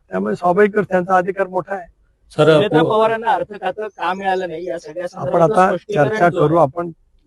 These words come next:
Speaker 1: कोण स्पष्टीकरण करणार आहे?
Speaker 3: संजय राऊतांनी सांगितलं की मुख्यमंत्र्यांनी स्पष्टीकरण द्यावं की, अ,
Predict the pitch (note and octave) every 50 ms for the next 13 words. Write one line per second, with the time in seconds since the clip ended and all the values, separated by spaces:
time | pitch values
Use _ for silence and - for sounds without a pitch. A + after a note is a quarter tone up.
0 | _ _ _ _ _ F3+ F3+ E3+ - _ D#3+ C#3+ - D#3 D3+ D3 C#3+ C#3 C#3+ C#3
1 | C3+ C#3+ D3 F3+ F3 F3+ F#3 G#3+ G#3+ G#3+ G#3 G#3 G3+ - G#3 G3+ G#3 A3 G#3+ -
2 | G3 G3 G3+ G#3 G3 G#3 G3+ A3 A3 G#3 F#3 - - G#3+ G3+ G#3 G#3 G#3+ A3 A3
3 | A3 - G3 F#3+ F3+ - G3 G3 G#3+ G#3 G#3 G#3 F#3+ F#3+ F3 E3+ D#3+ D3+ C3+ -
4 | F3 E3 D#3+